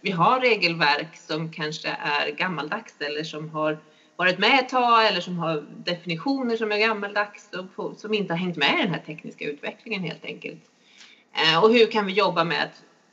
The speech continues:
göra det snabbare och göra det på ett rättssäkert och bra sätt?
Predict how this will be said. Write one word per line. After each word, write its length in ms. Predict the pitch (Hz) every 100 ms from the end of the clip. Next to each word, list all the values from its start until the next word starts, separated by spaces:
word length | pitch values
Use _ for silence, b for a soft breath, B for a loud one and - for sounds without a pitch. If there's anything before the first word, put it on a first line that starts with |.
| _
göra 340 | 175 185 165 156
det 200 | 151 160
snabbare 480 | 175 160 170 247
och 100 | 247
göra 280 | 247 196 160
det 140 | 147 143
på 140 | 156
ett 120 | 147 -
rättssäkert 600 | - - - 165 - -
och 80 | -
bra 360 | - 139 - -
sätt? 220 | -